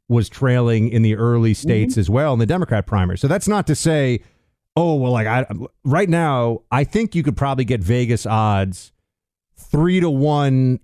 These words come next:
Speaker 1: in favor of Trump winning. I think that maybe two to one, but, like, I think Trump winning the primary is the likeliest outcome. I'm just saying, I think that Iowa is probably the place where you'll, where you'll see an early DeSantis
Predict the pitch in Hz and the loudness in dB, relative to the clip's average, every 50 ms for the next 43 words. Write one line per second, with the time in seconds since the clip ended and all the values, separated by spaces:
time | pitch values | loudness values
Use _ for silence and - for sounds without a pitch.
0 | _ - 147 139 135 120 - - - 135 131 131 127 104 120 117 117 - - 117 | _ 0 0 0 0 -2 -2 -2 -2 0 0 0 0 0 0 -2 -2 -2 -2 0
1 | 113 110 98 - - - 113 98 85 76 90 85 80 80 - - 104 117 - 156 | 0 0 -2 -4 -4 -2 0 0 0 0 -2 -4 -4 -6 -6 -4 -4 -2 0 0
2 | 147 131 101 131 117 110 - 135 165 190 185 185 147 - - 139 127 113 104 95 | -2 0 -2 -2 -2 0 0 0 0 2 0 -2 -2 0 0 0 2 0 0 0
3 | 95 87 85 87 90 107 104 110 107 104 87 - - 113 120 - 156 151 123 - | 0 0 0 0 0 0 0 2 0 0 -2 -4 -4 -4 -2 0 0 -2 0 0
4 | - 147 131 104 120 131 123 120 110 107 - - 123 117 117 117 113 107 104 98 | -2 -2 0 0 0 0 2 0 0 -2 -2 0 0 2 2 2 2 2 2 2
5 | 95 95 95 - 95 82 92 92 92 104 113 117 - - 110 98 87 - - 101 | 2 0 0 0 -2 0 2 2 2 2 0 0 0 0 0 0 0 -2 -2 -2
6 | 107 123 104 - - 95 87 85 - 127 147 180 180 131 127 110 - 123 117 107 | -2 -2 -2 -2 0 0 0 0 0 -2 0 0 0 0 -2 0 0 0 0 0
7 | 104 101 101 110 110 - 131 113 - 110 98 95 104 110 120 113 104 101 101 90 | 0 0 -2 -2 -2 0 -2 0 0 -2 -2 0 0 0 0 2 2 2 0 0
8 | - _ - - 117 107 110 110 113 95 107 104 95 101 - - 110 104 98 92 | -2 _ -4 -2 0 0 0 0 0 2 2 0 0 -2 -2 -2 -2 0 0 -2
9 | 90 - - _ _ _ _ _ _ _ _ 104 110 113 110 104 104 101 - - | -2 -4 -10 _ _ _ _ _ _ _ _ 0 2 2 2 2 0 -2 -4 -2
10 | 117 117 117 110 107 107 101 - - - - 143 135 120 110 104 101 95 98 95 | 0 0 2 2 2 0 0 -2 -6 -4 -2 0 2 2 2 2 2 2 0 0
11 | 110 113 110 107 104 95 85 98 - - 117 110 107 95 - 101 95 87 - - | 0 2 2 2 0 0 -2 -4 -2 0 0 0 0 0 0 -2 -2 -2 -4 -14